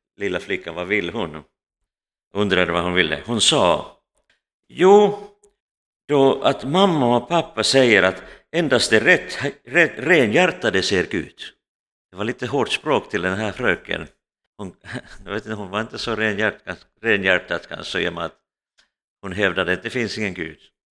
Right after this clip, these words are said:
Men flickan visste att det är de renhjärtade som ser Gud, som kommer att se Gud. Och det står i Matteus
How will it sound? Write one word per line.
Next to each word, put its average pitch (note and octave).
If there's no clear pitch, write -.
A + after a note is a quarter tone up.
Men G#2
flickan B2+
visste G#2+
att G#2
det G#2+
är F#2
de G2+
renhjärtade G#2+
som F2
ser F2+
Gud, F2
som F2+
kommer F2
att -
se E2
Gud. -
Och G#2
det G2
står A2+
i F#2+
Matteus F2+